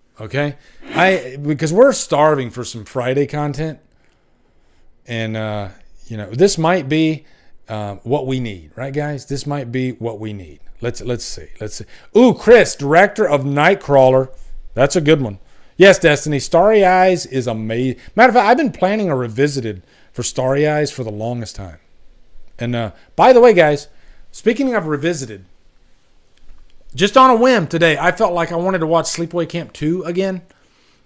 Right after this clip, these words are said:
And after I watched it, I had so much fun 'cause I haven't seen it in a few years. I got up here and I recorded a re-, uh, revisited. And it, the, the thoughts just rolled right out of my mouth. And I, I had such a blast.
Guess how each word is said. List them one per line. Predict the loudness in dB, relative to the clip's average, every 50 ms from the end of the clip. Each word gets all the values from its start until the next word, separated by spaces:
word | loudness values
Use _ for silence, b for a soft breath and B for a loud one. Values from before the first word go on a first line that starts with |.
| b b
And | b -4 -4 0
after | 2 2 2 4 4 4
I | 4 6
watched | 6 4 4 2 2 0 -4
it, | -6
I | -2 0
had | 0 0 -2
so | -4 -8 -4 -2 0 0 0
much | -2 -4 -6 -8 -10
fun | -12 -8 -4 -2 -2 -2 -2 -4
'cause | -4 -2 -2
I |
haven't | -2 -2 -4
seen | -6 -8 -8 -8
it | -8
in | -10 -12
a |
few | -12 -10 -8
years. | -8 -6 -6 -6 -8 -10 -14 -18 b b b b b b b b b b b b b b b
I | 0 2 4
got | 6 6 6 6
up | 4 4
here | 2 0 0
and | 0 0
I | -2
recorded | -2 -2 -2 -2 0 2 2 2
a | 2
re-, | 2 0 0 0 -2 -4 -6 -6 -4
uh, | -2 -2 -2
revisited. | 0 -2 -4 -4 -6 -6 -8 -8 -10 -14 -14 -14 -10 -6
And | -4 -4 -4
it, | -4 -4 -4
the, | -4 -4
the | -4 -4 -4
thoughts | -2 0 0 0 0 -2 -6
just | -8 -10 -10 -10
rolled | -10 -6 -4 -2 0 0 0 0
right | 0 0 0 0
out | 0 -2 -2 -4
of | -6
my | -10
mouth. | -12 -16 -18 -20 _ _ _ _ _ b b b b b b b b b b -6
And | -6 -4 -4 -6 -6 -6
I, | -4 -2 2 4 4 4
I |
had | 4 4 2 0 0 -2
such | -4 -4 -4 -4 -4 -6
a |
blast. | -8 -6 -4 -2 -2 -2 -2 -4 -8 -12 -16 -20